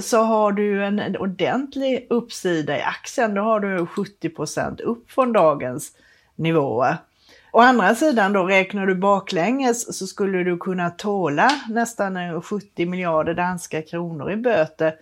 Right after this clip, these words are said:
Och då blir då värderingen också price book ett, fast, eh, från andra hållet sett, så att säga. Och det gör ju att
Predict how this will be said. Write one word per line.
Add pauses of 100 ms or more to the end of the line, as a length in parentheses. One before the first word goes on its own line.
(300)
Och
då
blir
då
värderingen
också
price
book
ett,
fast,
eh,
från
andra
hållet
sett,
så
att
säga. (640)
Och
det
gör
ju
att